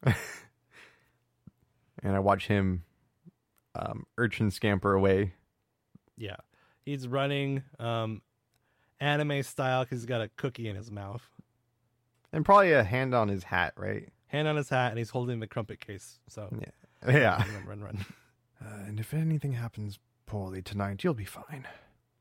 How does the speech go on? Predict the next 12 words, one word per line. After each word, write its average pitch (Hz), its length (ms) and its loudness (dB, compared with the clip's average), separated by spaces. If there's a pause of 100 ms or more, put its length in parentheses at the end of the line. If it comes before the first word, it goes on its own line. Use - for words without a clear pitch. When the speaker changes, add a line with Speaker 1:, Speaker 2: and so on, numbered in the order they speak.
(540)
Speaker 2:
I - 40 -12
have 156 100 -12
a - 120 -20
bad - 300 -14
feeling 98 280 -10
about 95 260 -4
all 101 160 -4
this. 107 340 -4 (1600)
Speaker 1:
The 123 140 -8
Peacock 202 640 -2
and 139 240 -2
Fowl. 113 920 -4